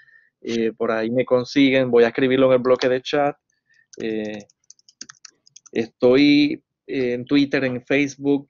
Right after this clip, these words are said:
eh, los que quieran hacerme preguntas, pues con mucho gusto me pueden seguir en el Facebook, en el Twitter. Tengo el libro también, está en Facebook, eh, para aquellos que les interese,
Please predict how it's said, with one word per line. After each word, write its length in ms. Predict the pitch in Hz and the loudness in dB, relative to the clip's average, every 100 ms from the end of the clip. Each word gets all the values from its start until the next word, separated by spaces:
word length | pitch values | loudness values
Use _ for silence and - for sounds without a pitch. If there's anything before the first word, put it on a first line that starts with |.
| - | -8
eh, 120 | 135 | -4
los 180 | 123 120 | -4 -4
que 120 | 120 | -4
quieran 380 | 127 127 139 139 | -2 -2 -2 -4
hacerme 340 | 131 135 135 | -4 -2 0
preguntas, 600 | 131 123 131 139 135 131 - | 0 0 0 -2 -2 -4 -2
pues 280 | 120 113 | -2 -2
con 180 | - 117 | -6 -8
mucho 260 | 117 - 131 | -8 -8 -6
gusto 460 | 127 135 - 127 | -2 -4 -2 -2
me 140 | 120 113 | -2 -4
pueden 280 | 117 120 120 | -6 -4 -2
seguir 320 | 127 120 123 | -2 -2 -2
en 100 | 120 | -2
el 100 | 110 | -2
Facebook, 560 | 120 123 139 123 120 _ - - _ - | -2 -2 0 -2 -2 _ -20 -20 _ -8
en 100 | 120 | -4
el 120 | 117 | -2
Twitter. 320 | 113 127 139 - | 0 0 0 0
Tengo 260 | 127 139 | 0 2
el 100 | 139 | 4
libro 320 | 127 135 151 | 4 2 2
también, 340 | 139 127 120 135 | 0 -2 -4 -6
está 160 | 131 | -6
en 100 | 127 | -8
Facebook, 520 | 131 131 127 135 151 156 | -4 -4 -2 -2 -4 -4
eh, 220 | 117 117 | -6 -6
para 220 | 113 113 | -4 -8
aquellos 300 | 110 110 120 | -6 -6 -6
que 120 | 120 123 | -4 -4
les 80 | |
interese, 640 | 123 123 117 113 - 113 | -2 0 0 -2 -4 -4